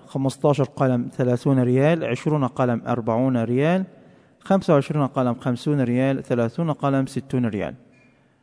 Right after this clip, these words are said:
ما العلاقة بين عدد الأقلام والسعر؟ أفهم المعطيات جدول يبين أسعار البيع لأعداد مختلفة من الأقلام، والمطلوب هنا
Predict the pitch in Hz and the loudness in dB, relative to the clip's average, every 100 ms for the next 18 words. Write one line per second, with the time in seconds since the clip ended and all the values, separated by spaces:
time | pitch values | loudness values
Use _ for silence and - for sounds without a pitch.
0 | _ - 226 240 247 262 196 165 147 120 | _ 4 6 6 4 4 2 2 2 0
1 | 160 151 - 120 - 135 135 131 139 131 | 0 0 0 -2 0 2 2 0 0 0
2 | - 170 - 95 71 - _ _ _ _ | -2 -6 -4 -6 -6 -18 _ _ _ _
3 | _ _ _ _ 214 - 127 104 123 - | _ _ _ _ 2 4 -2 -6 -10 -20
4 | - _ _ - 240 233 214 185 185 196 | -20 _ _ 2 4 6 4 4 4 2
5 | - 170 175 175 190 147 147 165 165 135 | 2 0 2 2 4 4 2 0 -2 -6
6 | - 123 143 156 160 165 - 135 120 147 | -4 0 2 4 4 2 0 -4 -2 0
7 | 156 135 131 110 110 135 147 139 127 - | 2 0 -2 -2 -2 2 2 0 -4 -2
8 | 131 135 135 127 120 120 117 - 135 123 | -2 0 -2 -2 -2 0 -2 -2 -2 -4
9 | 120 117 110 101 - - - _ _ _ | -4 -2 -2 -6 -12 -20 -20 _ _ _
10 | _ _ 202 220 233 - 247 196 175 175 | _ _ 4 6 6 6 4 6 6 6